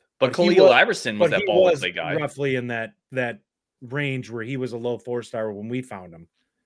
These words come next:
Speaker 2: and then he jumped, and Arizona ended up grabbing him. Um, and I kinda look at it like those are the guys that if you can just start grabbing one of those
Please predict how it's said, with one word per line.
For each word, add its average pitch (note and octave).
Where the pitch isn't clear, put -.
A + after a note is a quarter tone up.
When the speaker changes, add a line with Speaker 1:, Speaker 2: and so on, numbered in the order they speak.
Speaker 2:
and B2
then A#2
he A2+
jumped, A2
and A#2+
Arizona A2
ended G2
up F2
grabbing D#2
him. G#2+
Um, F#2+
and B2
I D#3+
kinda E3+
look D3+
at C#3+
it C#3
like B2+
those C#3
are E3
the D3
guys B2
that A#2+
if A2+
you C3
can C3+
just G#2
start A#2
grabbing A2
one A2+
of A2
those F#2+